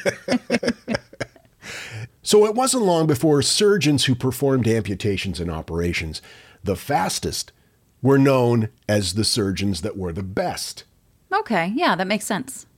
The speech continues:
Speaker 1: And using that criteria, the best of the best was a guy named Robert Liston.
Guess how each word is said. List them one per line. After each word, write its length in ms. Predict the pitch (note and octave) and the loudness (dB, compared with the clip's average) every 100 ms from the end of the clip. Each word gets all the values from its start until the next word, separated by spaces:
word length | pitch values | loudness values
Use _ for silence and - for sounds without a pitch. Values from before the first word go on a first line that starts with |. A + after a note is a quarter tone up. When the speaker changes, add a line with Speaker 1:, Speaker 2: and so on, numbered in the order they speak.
| _ - | _ 2
Speaker 1:
And 160 | D3+ | 4
using 300 | B3 B3+ A3 | 4 4 4
that 180 | D3+ B2 | 2 2
criteria, 800 | C3+ A2+ F#2+ A#3 A3 G2+ E2+ - - | 0 0 0 0 2 2 -2 -6 -2
the 160 | D3 C#3+ | 0 0
best 420 | A#2 F3+ G#3 D3+ | 2 0 2 0
of 80 | A2+ | 0
the 80 | G2 | 0
best 340 | F2 D2 - | -2 -4 -2
was 120 | A#2+ | 0
a 60 | C#3 | 2
guy 260 | F#3 F#3 | 2 2
named 300 | E3 C#3 B2+ - | 2 2 0 -2
Robert 500 | A#2+ D#3+ F#3 G3 - | 0 2 4 2 0
Liston. 760 | A#2 C#3 - - F#2 C#2 G#1 | 2 2 2 0 -4 -6 -12